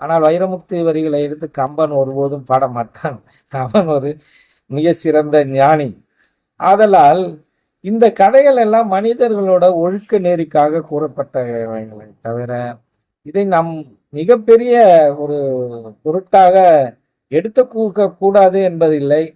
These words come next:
இதுல இருந்து நல்ல விஷயங்களை மட்டும் நம்ம எடுத்துக்கணும், கெட்ட விஷயங்கள்லாம் நம்ம விட்டுடலாம். அப்புறம் ஒரு ஞானிகளோட கண்ணோட்டங்கிறது வேறையா இருக்கும், ஒரு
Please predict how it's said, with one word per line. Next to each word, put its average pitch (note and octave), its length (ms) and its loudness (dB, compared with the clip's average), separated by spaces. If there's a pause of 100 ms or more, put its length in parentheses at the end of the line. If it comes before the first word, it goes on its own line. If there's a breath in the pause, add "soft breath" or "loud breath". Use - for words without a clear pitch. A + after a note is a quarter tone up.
(640)
இதுல A#3+ 180 -2
இருந்து D4 160 4
நல்ல A3+ 280 2
விஷயங்களை B3+ 500 2
மட்டும் G#3 320 0
நம்ம G3 180 0
எடுத்துக்கணும், D#3 560 -6
கெட்ட D#3 260 -6
விஷயங்கள்லாம் F3 640 -2
நம்ம D3 200 -6 (380)
விட்டுடலாம். C#3 500 -2 (540)
அப்புறம் G#3+ 440 4 (440)
ஒரு G#3 260 4
ஞானிகளோட C#4 760 4 (100)
கண்ணோட்டங்கிறது A3 840 -2
வேறையா G3+ 380 4
இருக்கும், C#3+ 400 -4
ஒரு C#3+ 180 -8